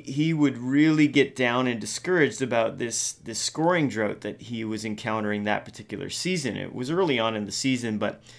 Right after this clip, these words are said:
it had been quite many games now where he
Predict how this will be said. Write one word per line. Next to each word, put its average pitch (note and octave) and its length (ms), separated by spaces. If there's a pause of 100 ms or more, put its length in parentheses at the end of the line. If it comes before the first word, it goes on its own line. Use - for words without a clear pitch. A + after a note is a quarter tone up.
(120)
it D#3 120
had E3 100
been B2 160
quite D3+ 420
many D3+ 360
games C3+ 560
now G#2+ 320
where A2+ 500
he B2+ 400